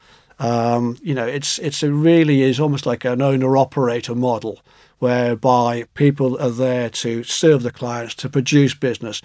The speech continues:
and broke that business and be able to, you know, to, to be confident that the, with all the changes going on in the market, that we can deliver the deals that are best served to our clients.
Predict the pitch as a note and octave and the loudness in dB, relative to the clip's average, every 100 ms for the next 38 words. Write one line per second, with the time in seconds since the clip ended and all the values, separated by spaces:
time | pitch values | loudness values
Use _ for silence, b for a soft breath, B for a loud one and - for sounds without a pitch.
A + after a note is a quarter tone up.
0 | b b D3 B2 - E3+ D#3+ - C3 B2+ | b b -2 0 4 4 2 0 -2 -2
1 | - C3+ A#2+ - - - - b b - | -4 -4 -4 -8 -14 -14 -16 b b -8
2 | B2+ B2+ C3+ C#3 C3 B2+ C3 B2 B2 - | -6 0 2 4 4 4 0 -4 -2 0
3 | C3 B2+ _ b b b b b - D3 | 4 2 _ b b b b b -8 -6
4 | D3 D3 C#3+ D#3 C#3 C#3 - C#3+ - G3 | 0 0 2 2 2 0 0 0 2 0
5 | F#3 C#3+ C#3 A#2+ C#3 - - b b b | 0 -2 -6 -6 -8 -12 -16 b b b
6 | C3+ B2 C3 - D3 A#2+ C3+ C3 C3 B2+ | -4 0 0 -4 -6 0 4 4 4 2
7 | E3 F#3+ F3+ C#3+ - F3 E3+ D3 A#2+ G2+ | 4 4 2 0 0 2 2 0 -2 -2
8 | - C3+ C3 B2+ B2 B2 B2 C3 B2 A#2 | 0 2 4 2 0 0 0 0 0 -4
9 | - G2+ - _ - C3 C3 B2+ B2+ A#2+ | -8 -10 -12 _ -8 -2 -2 0 -4 0
10 | C#3 B2 B2 A#2 A#2+ A#2 - B2 B2 A#2+ | 0 2 0 -2 -2 -2 0 2 2 -2
11 | - A2+ A2+ A#2 A2+ - B2 A#2+ B2+ A2+ | -4 -4 -4 -4 -4 -2 -2 -2 -2 -2
12 | - E3 G#2+ A#2+ | -2 -2 -2 -4